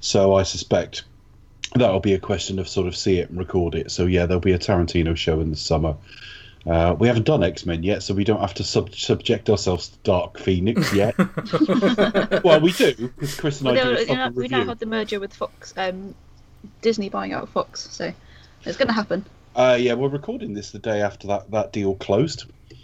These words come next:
Speaker 1: Um, but of course, I mean, it, it, it, <clears throat>
Speaker 2: Just one
Speaker 1: I
Speaker 2: more
Speaker 1: made
Speaker 2: step
Speaker 1: the
Speaker 2: to Disney own everything.
Speaker 1: Well,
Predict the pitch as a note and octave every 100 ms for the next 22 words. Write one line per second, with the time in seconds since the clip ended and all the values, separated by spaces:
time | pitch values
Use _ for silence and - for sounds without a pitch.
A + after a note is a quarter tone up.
0 | - - - A2 A2 G#2+ G#2+ G#2 G#2+ G#2+
1 | G#2 - G#2 - B2+ B2+ - C#3+ C3 B2+
2 | - - C3+ C3 C3 C#3+ C#3+ D3 - -
3 | B2+ C#3 - - - - - C3+ D#3+ G3
4 | G#3 F#3 D3+ - - C3+ C3+ - - D3
5 | D#3 D#3 C#3 D3 D#3 - B2+ - A#2 -
6 | A#2 C#3